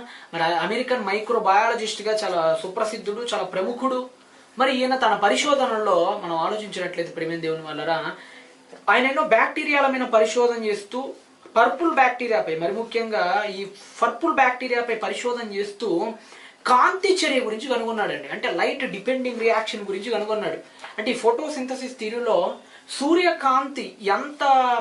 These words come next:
ప్రముఖమైనదో, సూర్యకాంతి ఎంత ప్రభావితం చేస్తూ ఉందో, ఎంత ప్రముఖ పాత్రను పోషిస్తూ ఉందో ఆయన కనుగొన్నాడండి. మరి ఈయన తన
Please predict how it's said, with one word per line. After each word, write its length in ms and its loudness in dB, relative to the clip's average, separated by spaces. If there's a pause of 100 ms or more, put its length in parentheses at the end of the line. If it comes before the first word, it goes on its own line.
ప్రముఖమైనదో, 760 2
సూర్యకాంతి 1040 -2
ఎంత 220 0
ప్రభావితం 720 0
చేస్తూ 300 -4
ఉందో, 440 -6 (260)
ఎంత 220 0
ప్రముఖ 300 4
పాత్రను 640 4
పోషిస్తూ 440 -4
ఉందో 220 -4
ఆయన 120 -2
కనుగొన్నాడండి. 720 -6 (400)
మరి 160 2
ఈయన 160 -2 (420)
తన 180 -6